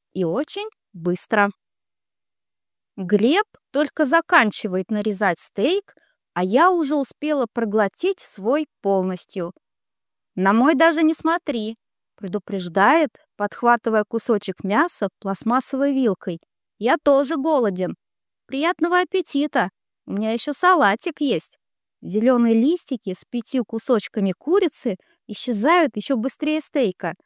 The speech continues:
Я закрываю тарелку и убираю её вместе с приборами обратно в пакет. Не сидеть же молча. Начинаю беседу первой. «Расскажи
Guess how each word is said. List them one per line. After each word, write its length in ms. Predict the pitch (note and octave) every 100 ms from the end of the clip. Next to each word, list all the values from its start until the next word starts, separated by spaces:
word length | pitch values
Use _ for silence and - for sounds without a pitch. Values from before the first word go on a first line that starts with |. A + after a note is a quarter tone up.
| _ _ _ _
Я 460 | - D#3+ G#3+ D#4 D#4
закрываю 580 | A#3 - B3 A#3 A3 G3+
тарелку 640 | - F#3+ A#3 G4+ - E4 -
и 60 | G#3
убираю 500 | F3+ G#3 C#4 G4 E4+
её 260 | A#3 F3+ - _ _ F#3+
вместе 260 | A#3 A3+
с 80 | G#3
приборами 800 | - F#3+ F3 E4+ G4 C#4+ F#3 E3 _ -
обратно 460 | E3+ F#3+ D#4+ C#4
в 80 | -
пакет. 500 | D#3+ - F3 E3+ - _ _ _ _ _
Не 100 | F#3
сидеть 360 | - G#3 F#4 D#4+
же 100 | G4
молча. 520 | F#4 G#3+ - F3+ D3+ _ _ _ -
Начинаю 760 | E3+ - F3 F3 B3 D#4+ D4+
беседу 640 | G#3+ F3 - - A#3+ A3 A3+
первой. 500 | - F3 E3 D#3 D3 - _ _ _ _ _ _ _ -
«Расскажи 500 | A#3 - D#4 D#4